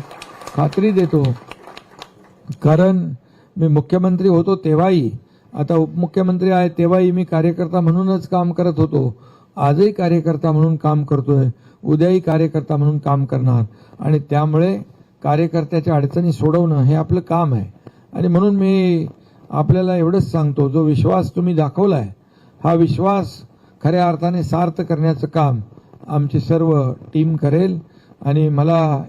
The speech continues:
याचाही आनंद आहे की असा एकही दिवस जात नाही की या ठिकाणी शिवसेनेमध्ये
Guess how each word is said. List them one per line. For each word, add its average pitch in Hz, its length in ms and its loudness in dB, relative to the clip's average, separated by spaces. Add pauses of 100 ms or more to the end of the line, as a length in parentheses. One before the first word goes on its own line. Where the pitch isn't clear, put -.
याचाही 180 340 0
आनंद 170 380 0
आहे 120 240 0 (500)
की 175 240 2
असा 165 260 0
एकही 175 380 2
दिवस 190 280 0
जात 165 240 -2 (100)
नाही 143 320 0 (360)
की 170 120 2
या 170 100 2
ठिकाणी 170 580 -2 (520)
शिवसेनेमध्ये 170 1000 4